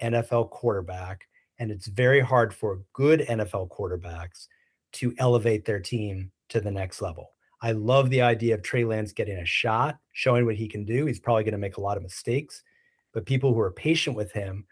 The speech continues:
are gonna get more of those twenty point outings. Thanks, like you said, Katz, to,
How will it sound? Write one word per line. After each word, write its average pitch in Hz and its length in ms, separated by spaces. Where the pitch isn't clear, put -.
are 117 60
gonna 120 160
get 110 180
more 127 240
of 123 80
those 110 220
twenty 156 280
point 113 320
outings. 90 540
Thanks, 120 300
like 110 220
you 123 80
said, 107 260
Katz, 104 400
to, 107 300